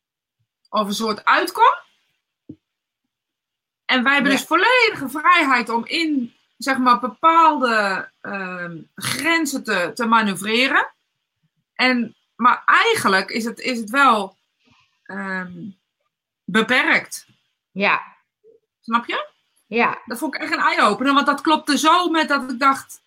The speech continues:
Speaker 1: ja, weet je, ik geloof echt in vrije wil, maar ik geloof ook dat die vrije wil een,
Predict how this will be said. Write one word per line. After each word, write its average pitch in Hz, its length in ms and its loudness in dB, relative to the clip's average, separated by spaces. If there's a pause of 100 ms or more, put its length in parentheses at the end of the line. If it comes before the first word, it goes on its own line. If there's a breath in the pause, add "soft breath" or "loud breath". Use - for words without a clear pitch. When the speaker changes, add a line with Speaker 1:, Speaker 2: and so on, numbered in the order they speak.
Speaker 1:
ja, 254 160 -6
weet 302 160 -2
je, - 60 -6
ik 240 80 -10
geloof 277 300 -2
echt 247 200 -4
in 247 100 -2
vrije 240 300 0
wil, 262 200 2
maar 247 80 0
ik 247 60 -8
geloof 247 220 0
ook 277 140 2
dat 269 100 -8
die 220 100 -8
vrije 196 300 2
wil 190 340 -2 (320)
een, 202 360 -8